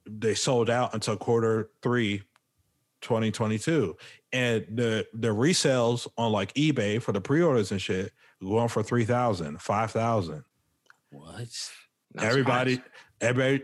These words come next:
Speaker 1: everybody's trying to get their hands on this one. And, like, because this one is a nice, it's a, if you're into, if you want something m-, mobile and portable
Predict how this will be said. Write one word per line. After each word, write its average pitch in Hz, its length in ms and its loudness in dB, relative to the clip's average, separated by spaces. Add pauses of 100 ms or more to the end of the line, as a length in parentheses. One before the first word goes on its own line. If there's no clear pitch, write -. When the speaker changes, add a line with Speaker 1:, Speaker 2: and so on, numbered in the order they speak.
Speaker 1:
everybody's 113 460 2
trying 117 160 -2
to 123 60 0
get 131 180 -2
their 139 120 0
hands 185 300 2
on 123 160 2
this 101 180 -4
one. 85 260 -8
And, 110 200 0
like, 110 180 0
because 120 240 0
this 123 200 0
one 131 260 0
is 110 280 0
a 113 120 -2
nice, 95 440 -4 (440)
it's 151 160 2
a, 147 100 2 (1300)
if 139 180 -2
you're 196 200 4
into, 147 800 2 (1080)
if 147 180 0
you 170 120 2
want 180 180 2
something 135 500 0 (340)
m-, 107 320 -4
mobile 123 520 2
and 104 100 0
portable 101 640 0